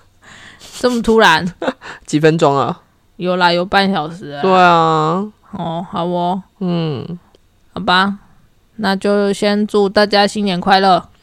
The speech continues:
Speaker 2: 新年快乐！哎，你明年有什么那个啊，
Speaker 1: 干嘛？
Speaker 2: 愿望啊？
Speaker 1: 明年有什么愿望？
Speaker 2: 哦，对，说这个，恒大啊，在一个月前，
Speaker 1: 嗯。
Speaker 2: 帮我们两个人买了记事本。
Speaker 1: 什么？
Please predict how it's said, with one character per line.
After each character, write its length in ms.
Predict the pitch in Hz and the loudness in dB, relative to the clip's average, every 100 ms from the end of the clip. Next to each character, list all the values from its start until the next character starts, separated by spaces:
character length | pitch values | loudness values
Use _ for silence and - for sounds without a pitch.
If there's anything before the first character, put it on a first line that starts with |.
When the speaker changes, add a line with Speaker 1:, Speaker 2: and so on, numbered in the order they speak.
| _ - _ _ | _ -20 _ _
Speaker 2:
新 200 | - 185 | -8 -4
年 180 | 170 | -2
快 200 | 170 190 | 0 0
乐！ 120 | 170 160 | 2 4
哎， 220 | 214 254 | 2 2
你 80 | 247 | 0
明 140 | 165 | 0
年 140 | 170 175 | 2 2
有 100 | - | 0
什 140 | - | -2
么 120 | 110 | -6
那 100 | 107 | -6
个 100 | 117 | -4
啊， 160 | 62 50 - | -6 -6 -10
Speaker 1:
干 100 | 190 | -12
嘛？ 60 | 190 | -6
Speaker 2:
愿 300 | 165 120 127 | -4 -4 -4
望 180 | 120 - | -6 -6
啊？ 200 | 185 214 - - - - _ _ _ - | -10 -10 -16 -20 -20 -20 _ _ _ -20
Speaker 1:
明 140 | - 165 | -12 -10
年 140 | 165 | -8
有 120 | 170 | -8
什 100 | 175 | -8
么 140 | 175 165 | -8 -8
愿 160 | 185 175 | -8 -6
望？ 160 | 175 180 | 0 4
Speaker 2:
哦， 60 | 202 | 6
对， 200 | 240 220 | 6 6
说 160 | 208 | 4
这 100 | 185 | 2
个， 160 | 165 143 | 4 4
恒 200 | 170 156 | 4 4
大 120 | 190 | 4
啊， 360 | 165 143 165 170 | 6 4 4 2
在 520 | 190 170 156 139 131 | 4 6 6 6 4
一 200 | 127 135 | 0 0
个 160 | 151 | 2
月 180 | 143 160 | 4 4
前， 380 | 160 - - 214 _ - - | 4 -2 -6 -10 _ -20 -6
Speaker 1:
嗯。 220 | 190 190 185 | -2 0 2
Speaker 2:
帮 140 | 185 | 4
我 40 | |
们 120 | 180 143 | 4 2
两 120 | 117 | 0
个 120 | 120 | -2
人 140 | 107 117 | -4 -2
买 200 | 123 95 | -2 0
了 520 | 113 90 76 58 190 202 - - - | -2 -2 -4 -6 -8 -10 -16 -20 -10
记 200 | - 202 | 2 6
事 220 | 208 226 | 6 6
本。 140 | 165 151 | 2 -2
Speaker 1:
什 60 | |
么？ 60 | - | -8